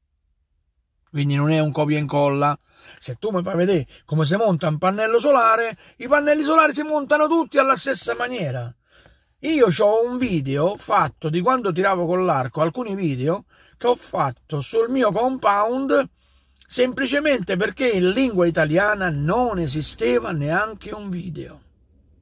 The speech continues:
I video sugli archi compound sono tutti in inglese. Ad oggi ancora persone mi scrivono in privato, mi mandano le mail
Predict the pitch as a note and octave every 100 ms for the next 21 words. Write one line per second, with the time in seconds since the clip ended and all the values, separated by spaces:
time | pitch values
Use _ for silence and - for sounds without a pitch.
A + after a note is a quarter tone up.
0 | _ _ - C#3 B2 - D3+ F#3+ C#3+ A#2
1 | A2+ - B2+ B2 E3 C#3+ - B2 A#2+ A2+
2 | F3 G#3+ B3+ B3+ B3 B3+ - _ - _
3 | _ - A#3+ A#3+ F#3 C#3+ G#3 A#3+ - A#3+
4 | A#3 - F3 G3+ A3 - G3 G#3 F#3 C#3
5 | A#2+ - A#2 C3 - _ _ _ _ _
6 | _ _ _ - D3 F3+ G#3 E3+ F#3 -
7 | E3 C#3 G3 E3 C3+ C3+ G#3 G#3 E3 C#3
8 | - F3 C#3+ C3+ D#3+ C4+ G#3+ C#3 B2+ C3
9 | E3+ C3+ B2+ D#3 A3 C#3+ C#3 D#3 A3 B3+